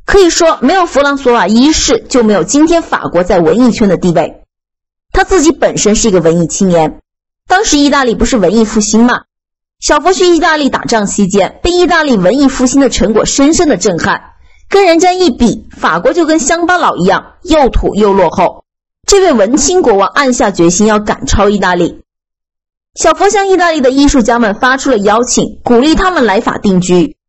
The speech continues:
其中最大牌的应该就是达芬奇了。据说达芬奇他老人家死的时候都是死在了小佛的怀里。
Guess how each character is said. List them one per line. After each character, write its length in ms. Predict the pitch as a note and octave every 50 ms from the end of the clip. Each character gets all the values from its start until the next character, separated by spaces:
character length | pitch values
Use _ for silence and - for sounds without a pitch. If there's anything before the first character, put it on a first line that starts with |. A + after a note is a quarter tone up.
| _ _ _ _ -
其 220 | - - C#4 D4+
中 280 | D4 F#4 F4+ F4 - C4+
最 260 | - - - G4+ F#4+ C#4+
大 160 | C4+ C4+ G#3
牌 220 | - - D#3+ E3
的 160 | F3 F3+ - -
应 120 | - B3+ C4
该 100 | C#4 C4+
就 100 | B3+ C4
是 100 | G#3 F#3
达 180 | - C#3+ E3+
芬 160 | F#3+ G3+ G#3
奇 160 | G#3 - D#3 E3+
了。 160 | F3+ D3 - _ _ _ _ _ _ _ -
据 160 | - G4 F#4
说 160 | F4+ G#4 G#4
达 160 | D#4+ C#4+ D4
芬 160 | E4 F4+ F4+ F4
奇 100 | F4 E4
他 140 | F4+ F4
老 200 | E4+ D4 G#3+ F3
人 80 | E3 F#3+
家 180 | - A#3 A3+ A#3+
死 260 | - - - F#3+ D3
的 160 | D3+ A3+ D#4
时 120 | - -
候 200 | G#3 A3+ G3+ -
都 180 | - D4 F4 G4
是 80 | F#4+ F4+
死 280 | - - - F3+ -
在 100 | G#3 B3
了 100 | A3 -
小 220 | - - - A3+ G3
佛 160 | - F#3 F3+
的 80 | F#3+
怀 180 | E3+ F3 D#3+ D#3+
里。 300 | F3 F3+ D3+ - -